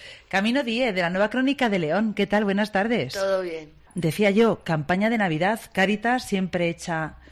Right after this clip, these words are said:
Speaker 1: eh, los restos durante este mes de diciembre para precisamente ayudar a los que más lo necesitan, incluso a los niños, a las personas sin hogar, a los que están solos.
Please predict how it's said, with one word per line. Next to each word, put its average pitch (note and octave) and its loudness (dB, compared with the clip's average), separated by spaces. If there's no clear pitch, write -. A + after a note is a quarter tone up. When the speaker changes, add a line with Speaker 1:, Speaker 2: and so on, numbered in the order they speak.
Speaker 1:
eh, D#3+ 0
los D#3 2
restos F3+ -2
durante D#3+ -4
este D#3 -6
mes D#3+ 0
de E3 -4
diciembre E3+ -2
para E3 0
precisamente F#3+ -2
ayudar D#3 0
a F3 2
los D3+ 0
que D3+ -4
más A3 2
lo A3 4
necesitan, G#3 0
incluso D#3+ -2
a - 2
los C#3+ 0
niños, G#3+ 0
a E3 -4
las D3+ -6
personas E3 -6
sin D#3 -2
hogar, F#3 -2
a E3+ 0
los D#3 0
que F3 -6
están F3+ -2
solos. G#3 -2